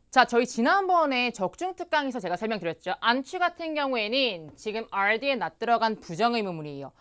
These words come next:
부정의문문은 해석상 뭐랑 같다고 보시면 되세요? 해석상 긍정이랑 같다고 보고,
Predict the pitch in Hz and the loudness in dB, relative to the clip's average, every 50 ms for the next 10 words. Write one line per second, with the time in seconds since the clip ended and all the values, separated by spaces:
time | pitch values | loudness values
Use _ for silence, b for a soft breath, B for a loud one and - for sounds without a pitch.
0 | b b b b b - 240 233 339 359 359 370 370 359 349 339 320 302 302 302 | b b b b b 0 4 8 8 8 8 8 4 0 0 0 0 0 0 0
1 | 330 320 339 - - 285 226 175 160 165 190 240 262 254 233 214 - - 196 175 | -2 -2 -4 -4 -4 -2 0 2 4 6 6 6 6 4 4 0 0 0 -2 -2
2 | 175 165 156 - 185 175 156 156 143 160 170 226 233 - 220 220 233 202 - - | -2 -6 -8 -8 -8 -6 -6 -6 -4 0 2 2 2 2 -2 -8 -8 -8 -8 -4
3 | - 262 294 320 339 330 - - 202 190 190 185 202 208 208 208 202 196 190 - | 0 0 0 0 0 -4 -8 -8 -8 -6 -4 -2 -2 -2 -2 -2 -4 -4 -6 -8
4 | 160 - - 180 180 175 165 - 160 147 160 226 302 359 403 | -12 -8 -2 -2 -2 -2 -4 -8 -8 -6 -2 2 4 4 2